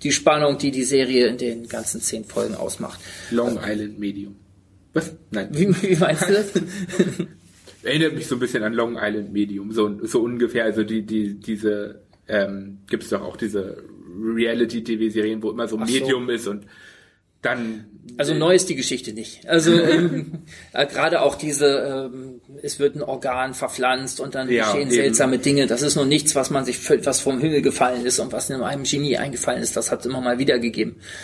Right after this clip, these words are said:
Speaker 1: Ähm, ich fand's zuerst total spannend und interessant erzählt.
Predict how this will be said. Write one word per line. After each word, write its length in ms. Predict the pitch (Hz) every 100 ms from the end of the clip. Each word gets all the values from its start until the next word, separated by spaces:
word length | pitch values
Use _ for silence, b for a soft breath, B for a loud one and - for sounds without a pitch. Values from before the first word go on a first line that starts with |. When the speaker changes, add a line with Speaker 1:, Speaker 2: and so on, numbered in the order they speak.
| B B B -
Speaker 1:
Ähm, 600 | 135 139 135 131 127 127 b b b _ _ _ _ _ -
ich 140 | -
fand's 280 | 196 190 -
zuerst 640 | 151 165 196 226 - -
total 360 | - 175 160 160
spannend 380 | - 160 175 170
und 120 | 160
interessant 680 | 151 151 147 - 170 196 -
erzählt. 560 | 147 - 185 262 -